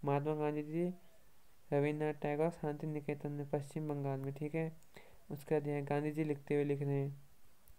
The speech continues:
गांधी जी तुलसी का पौधा लगाते हुए, फोटो दिख रही है ना आपको। फिर क्या है ये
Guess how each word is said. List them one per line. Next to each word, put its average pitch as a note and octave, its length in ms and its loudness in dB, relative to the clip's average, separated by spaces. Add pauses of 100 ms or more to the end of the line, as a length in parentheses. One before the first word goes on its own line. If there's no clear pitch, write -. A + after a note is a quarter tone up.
(800)
गांधी D#3 300 2
जी E3+ 100 4
तुलसी D#3+ 320 0
का D#3+ 100 4
पौधा D3+ 200 2
लगाते C#3+ 420 2
हुए, C#3 220 2 (240)
फोटो C#3+ 160 0
दिख D3 140 0
रही D#3 80 0
है E3 80 2
ना F3+ 60 4
आपको। F#3 260 0 (600)
फिर D3 220 -2
क्या D3+ 120 0
है D#3 180 4
ये E3+ 200 0